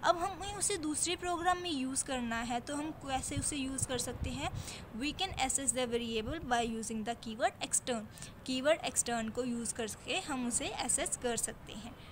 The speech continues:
ठीक है फ्रेंड्स, अब इसका सिंटैक्स क्या है? एक्सटर्न, डेटा टाइप और आइडेंटिफायर। वहाँ ऑटो था, यहाँ एक्सटर्न आ रहा है, बस यही डिफरेंस है। ठीक है फ्रेंड्स, अब देखते हैं नेक्स्ट।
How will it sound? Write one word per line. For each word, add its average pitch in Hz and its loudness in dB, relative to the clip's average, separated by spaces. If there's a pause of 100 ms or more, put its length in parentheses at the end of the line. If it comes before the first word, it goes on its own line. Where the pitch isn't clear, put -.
(120)
ठीक 254 -4
है 359 -2
फ्रेंड्स, 427 0
अब 254 2
इसका 339 0
सिंटैक्स 247 -2
क्या 277 0
है? 254 -2 (140)
एक्सटर्न, 240 4 (460)
डेटा 214 0
टाइप 240 -2
और 359 4
आइडेंटिफायर। 226 0
वहाँ 254 2 (280)
ऑटो 254 0
था, 392 0
यहाँ 254 0 (100)
एक्सटर्न 233 0
आ 208 0
रहा 202 -4
है, 208 -4
बस 214 2
यही 214 0
डिफरेंस 226 -2
है। 392 -6 (560)
ठीक 277 -4
है 381 0
फ्रेंड्स, - -4 (300)
अब 262 4
देखते 262 -4
हैं 262 -4 (540)
नेक्स्ट। 240 6